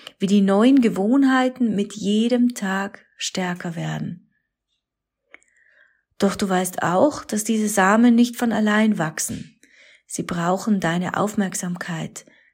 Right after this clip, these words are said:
deine Pflege. Es sind kleine Schritte, die du konsequent jeden Tag tust. Ein Moment des Dranbleibens, des Nährens.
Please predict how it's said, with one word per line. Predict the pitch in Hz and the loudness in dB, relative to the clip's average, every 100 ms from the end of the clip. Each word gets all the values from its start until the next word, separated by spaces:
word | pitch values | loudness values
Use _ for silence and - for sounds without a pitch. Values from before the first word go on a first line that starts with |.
| - | -10
deine | 185 190 | -4 -2
Pflege. | 196 - 202 214 208 143 175 - _ _ _ - _ - | -2 -4 0 2 0 -4 -8 -14 _ _ _ -20 _ -8
Es | 214 | -4
sind | 226 226 226 | 0 0 0
kleine | - 190 190 220 254 | -4 0 2 2 2
Schritte, | 247 240 226 226 175 170 - _ _ _ - | 0 -2 -4 -4 -6 -6 -12 _ _ _ -6
die | |
du | 185 175 | -2 -2
konsequent | 175 202 202 214 233 - 208 202 208 - | -2 0 2 2 -2 0 0 0 -2 -6
jeden | - 180 196 202 214 214 | -8 -4 -2 0 -2 -2
Tag | 208 185 180 - | -4 -4 -6 -10
tust. | - 185 139 - - - _ _ _ - - _ _ | -4 -4 -4 -10 -16 -20 _ _ _ -20 -20 _ _
Ein | - 196 | -4 0
Moment | 196 185 185 202 240 - - | 0 0 0 0 0 -4 -4
des | 214 - | -4 -4
Dranbleibens, | 190 190 220 220 165 151 156 - - - _ _ - _ - | -2 2 4 4 2 -2 -4 -8 -10 -14 _ _ -20 _ -6
des | 190 180 | -4 -2
Nährens. | 175 180 190 196 196 165 160 - | 0 0 2 0 -2 -4 -8 -12